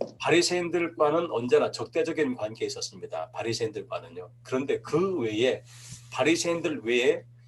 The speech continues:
예수님을 지지하는 사람들이 많이 있었다. 그중에는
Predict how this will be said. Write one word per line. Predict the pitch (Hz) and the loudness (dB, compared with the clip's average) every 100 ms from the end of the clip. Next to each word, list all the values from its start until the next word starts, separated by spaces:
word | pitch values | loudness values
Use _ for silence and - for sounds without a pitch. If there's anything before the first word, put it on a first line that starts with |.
| - | -4
예수님을 | 151 151 165 175 175 175 165 | -2 0 -2 0 0 -2 -4
지지하는 | - 143 151 151 | -6 2 4 4
사람들이 | 147 147 131 131 156 | 2 -2 -2 0 0
많이 | 131 92 120 | 0 0 0
있었다. | 117 110 104 92 | -2 -4 -4 -4
그중에는 | - 123 135 127 147 | -4 0 2 2 2